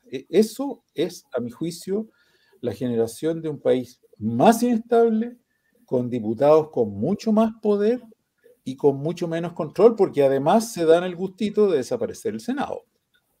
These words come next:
que ha sido siempre, y que no me vengan con cuentos, ha sido siempre el contrapeso institucional,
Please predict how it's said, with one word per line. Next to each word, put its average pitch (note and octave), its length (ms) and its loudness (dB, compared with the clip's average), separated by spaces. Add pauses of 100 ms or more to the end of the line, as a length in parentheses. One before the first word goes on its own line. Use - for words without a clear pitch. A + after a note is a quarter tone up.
(140)
que A#2 160 2
ha A#2 140 -4
sido D#3 500 -2
siempre, - 1000 -6 (340)
y A2 140 -16
que A#2 120 -6
no C3+ 140 -4
me D3+ 160 0
vengan D3+ 380 -2
con G#2 220 -6
cuentos, B2 540 -6
ha - 80 -10
sido A#2+ 320 -10
siempre E3 760 -4 (340)
el A#2 180 -6
contrapeso C3 840 2
institucional, C3+ 1000 -8